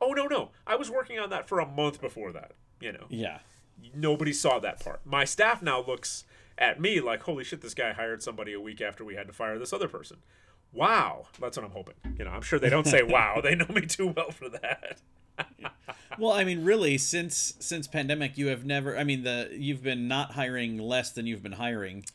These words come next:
Speaker 1: Yeah.
Speaker 2: I feel. So, uh, you know, you should be getting good at it. <laughs>
Speaker 1: Yeah. It's, all I want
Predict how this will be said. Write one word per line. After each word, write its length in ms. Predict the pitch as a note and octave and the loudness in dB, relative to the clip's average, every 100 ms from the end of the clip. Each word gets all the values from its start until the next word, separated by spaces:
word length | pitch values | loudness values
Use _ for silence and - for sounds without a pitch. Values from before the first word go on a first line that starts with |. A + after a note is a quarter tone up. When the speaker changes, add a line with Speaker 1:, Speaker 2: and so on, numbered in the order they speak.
| - | -8
Speaker 1:
Yeah. 180 | F#2 - _ _ - | -8 -8 _ _ -8
Speaker 2:
I 140 | G2+ | -6
feel. 340 | G#2 G#2+ G2 F#2 | -4 -6 -6 -4
So, 340 | - A2 G2+ | -2 -2 0
uh, 260 | F#2+ F#2+ F#2+ - - | -2 -2 -6 -14 -18
you 100 | - | -8
know, 120 | G#2+ A2+ | -4 2
you 100 | C3+ | 2
should 140 | C#3 | 2
be 80 | C#3+ | 2
getting 200 | D3+ B2+ | 2 2
good 160 | D3+ | 2
at 120 | F3+ C3 | 2 0
it. 180 | C3+ - | -2 -10
<laughs> 80 | - | -8
Speaker 1:
Yeah. 240 | E4 - - - B3 | -8 -4 -4 -2 0
It's, 320 | F#3 - - C#3 - - - - - - - - _ _ | 0 0 -6 -6 -10 -16 -16 -16 -20 -20 -20 -20 _ _
all 260 | F#3 C4 B3+ | 10 10 12
I 100 | D3+ | 8
want 420 | A2 F2+ - | 6 -6 -10